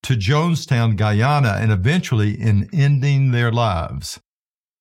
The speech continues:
Jim Jones was liked and respected by some people before the tragic mass suicide in Jonestown.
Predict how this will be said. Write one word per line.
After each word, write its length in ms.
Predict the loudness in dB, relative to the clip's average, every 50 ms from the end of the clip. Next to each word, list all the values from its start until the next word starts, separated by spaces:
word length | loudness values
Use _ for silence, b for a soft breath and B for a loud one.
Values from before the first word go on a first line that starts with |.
| _ _ _ _ _
Jim 260 | -4 -2 -2 0 0
Jones 400 | 0 0 0 0 0 0 0 0
was 160 | 0 0 -2
liked 480 | -2 -2 -2 0 0 0 -2 -4 -4 -2
and 160 | -2 0 0
respected 580 | 0 -2 -4 -4 -4 -2 -2 -2 -2 -4 -4 -2
by 120 | 0 -2
some 320 | -2 -2 -2 -2 -2 -2 -2
people 320 | -2 -2 -2 -2 -4 -4
before 600 | -2 -2 -2 -2 -2 -2 -4 -6 -4 -4 -2 -2
the 160 | 0 -2 -2
tragic 560 | -2 -4 -2 -2 0 0 0 -2 -2 -4 -2
mass 320 | 0 0 2 2 2 0 0
suicide 640 | -2 -2 0 0 0 0 0 0 2 2 0 0 -2 -2
in 200 | 0 2 2 2
Jonestown. 720 | 2 0 0 0 -2 -2 -4 -4 -8 -8 -8 -8 -10 -12